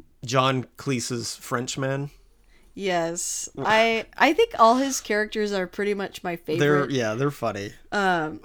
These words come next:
Speaker 1: They're like
Speaker 2: but yeah, the French, the French part is really, really good.
Speaker 1: They're like,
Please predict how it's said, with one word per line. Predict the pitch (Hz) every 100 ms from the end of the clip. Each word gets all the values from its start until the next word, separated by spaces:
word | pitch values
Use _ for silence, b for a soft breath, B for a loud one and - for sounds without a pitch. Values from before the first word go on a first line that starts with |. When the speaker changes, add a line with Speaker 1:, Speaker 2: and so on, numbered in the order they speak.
| 131
Speaker 1:
They're | 127
like | 120 120
Speaker 2:
but | 214 196
yeah, | 208 190 175
the | 190
French, | - 208 196 - - -
the | 202
French | - 190 185 -
part | 175 170
is | 165 175
really, | 170 160 156
really | 156 135
good. | - 156 170 -
Speaker 1:
They're | 123 117
like, | 110 107